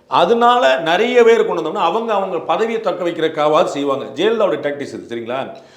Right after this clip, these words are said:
தொண்ணூத்தொன்னுல சீட்டு கொடுத்தவங்களுக்கு தொண்ணூத்தாறுல கொடுப்பாங்கன்னு உத்தரவாதம் பண்ண முடியாது. தொண்ணூத்தாறுல கொடுக்குறவங்களுக்கு ரெண்டாயிரத்தி ஒண்ணுல கொடுப்பாங்கன்னு சொல்ல முடியாது.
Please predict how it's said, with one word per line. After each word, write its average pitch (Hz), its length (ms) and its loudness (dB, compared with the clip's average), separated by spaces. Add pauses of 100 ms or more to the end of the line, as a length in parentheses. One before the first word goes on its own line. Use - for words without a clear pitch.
(140)
தொண்ணூத்தொன்னுல 190 640 2
சீட்டு 180 300 -10
கொடுத்தவங்களுக்கு 160 440 -6
தொண்ணூத்தாறுல 170 400 -2
கொடுப்பாங்கன்னு 151 360 -4
உத்தரவாதம் 147 240 -2
பண்ண 120 140 -8
முடியாது. 104 380 -18 (400)
தொண்ணூத்தாறுல 220 420 2
கொடுக்குறவங்களுக்கு 185 600 -2
ரெண்டாயிரத்தி 190 280 2
ஒண்ணுல 170 140 -4
கொடுப்பாங்கன்னு 160 280 -6
சொல்ல 147 180 -4
முடியாது. 120 260 -8